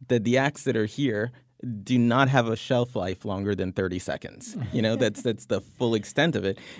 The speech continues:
And the, <laughs> the judges this time around were actually being sort of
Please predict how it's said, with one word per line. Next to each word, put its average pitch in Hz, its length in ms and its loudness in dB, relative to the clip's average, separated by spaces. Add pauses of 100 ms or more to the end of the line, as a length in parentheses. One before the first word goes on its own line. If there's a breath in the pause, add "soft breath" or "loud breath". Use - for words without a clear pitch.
And 131 280 4
the, 147 680 6
<laughs> - 40 -14
the 143 140 0
judges 127 720 0
this 127 220 -2
time 123 220 0
around 123 460 0 (320 loud breath)
were 131 300 6
actually 127 380 0
being 104 640 -2
sort 113 280 -6
of 92 280 -6